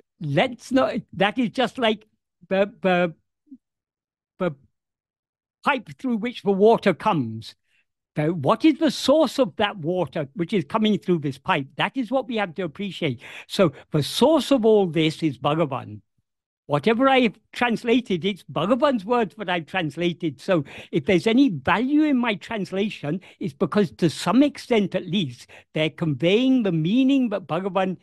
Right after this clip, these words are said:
intended to convey through his Tamil words. So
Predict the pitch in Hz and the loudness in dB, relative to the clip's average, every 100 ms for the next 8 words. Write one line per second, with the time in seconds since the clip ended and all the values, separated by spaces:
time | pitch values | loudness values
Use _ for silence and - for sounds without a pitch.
0 | _ - 160 - 202 190 190 147 - 170 | _ -8 -6 -2 0 0 -2 -6 -6 -4
1 | 135 175 190 185 - 180 147 160 131 - | 0 0 0 -6 -4 -2 -2 -4 -8 -20
2 | - - - _ _ _ - 208 165 160 | -20 -20 -20 _ _ _ -4 0 2 2
3 | 147 143 113 110 - - _ _ _ - | 2 0 -2 -12 -20 -20 _ _ _ -4
4 | - 151 | 0 0